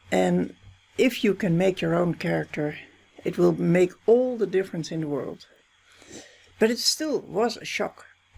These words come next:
I started out in VideoScribe, a whiteboard animation. That is where you see these drawings drawn by hand. And the movement is, especially in this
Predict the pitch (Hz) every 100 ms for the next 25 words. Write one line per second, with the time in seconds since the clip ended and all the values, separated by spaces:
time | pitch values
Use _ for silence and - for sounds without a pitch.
0 | 92 - - - - - - 196 196 180
1 | 160 160 160 143 190 170 143 - - -
2 | - - _ _ _ - 135 151 160 139
3 | 123 123 131 - - - - _ _ -
4 | - - _ 208 208 233 202 190 170 165
5 | - 208 196 165 165 170 165 160 165 170
6 | 160 156 - - - _ _ _ _ _
7 | _ - 165 175 180 185 156 143 139 143
8 | 143 196 226 - _ _ _ _ _ _
9 | - - _ _ - 170 160 165 - 165
10 | 214 330 330 247 214 196 196 - - -
11 | _ _ _ _ _ _ - - - -
12 | 180 175 180 151 - 170 165 143 - _
13 | _ _ _ _ - 170 175 -